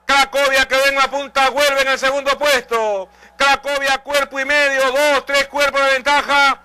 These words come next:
Y ganó Cracovia. Segunda, Huelva. Tercera, Signada. Luego, Rico Forward. Gana el clásico,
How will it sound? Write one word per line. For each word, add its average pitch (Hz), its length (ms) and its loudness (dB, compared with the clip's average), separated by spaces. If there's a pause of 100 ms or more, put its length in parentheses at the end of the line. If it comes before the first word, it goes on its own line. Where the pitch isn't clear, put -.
(340)
Y 247 140 -2
ganó 277 340 2
Cracovia. 196 840 -2 (340)
Segunda, 269 560 -2
Huelva. 269 420 0
Tercera, 269 380 0
Signada. 247 800 -2 (340)
Luego, 262 320 0
Rico 277 300 -2
Forward. 240 800 -2 (1200)
Gana 254 240 2
el 247 100 0
clásico, 254 400 -2